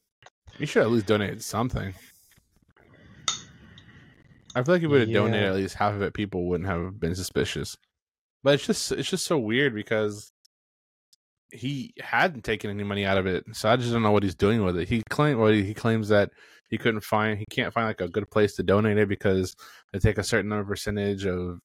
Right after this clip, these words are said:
Speaker 1: it out or something like that. But it doesn't make any sense. I don't know.
Speaker 2: It also doesn't make sense 'cause other creators that do donation streams or whatever, they'll just have people go straight to the, the place to donate the money, and then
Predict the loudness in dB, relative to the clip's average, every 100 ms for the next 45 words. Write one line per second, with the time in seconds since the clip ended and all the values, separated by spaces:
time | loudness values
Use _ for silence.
0 | -8 0 2 4 2 -2 -2 -2 -2 -2
1 | -2 0 2 4 2 0 -4 -8 -10 -12
2 | -10 -8 -6 -6 -8 -8 -10 -6 -2 0
3 | 0 0 0 0 0 -4 -4 -4 -4 -4
4 | -4 -4 -8 -8 -4 0 -2 0 2 4
5 | 2 0 -4 -4 -6 -4 -4 -4 -2 -2
6 | -4 -6 -6 -6 -6 -4 -2 0 0 -2
7 | -4 -18 -20 -20 _ -6 -4 -4 -4 -4
8 | -4 -8 -8 -8 -6 -4 -6 -6 -6 -6
9 | -4 -4 -8 _ _ _ _ _ _ -4
10 | -2 -2 -2 -4 -8 -8 -8 _ _ -6
11 | -4 -6 -6 -4 -2 -2 -4 -12 _ _
12 | -12 -4 -2 -2 -4 -6 -14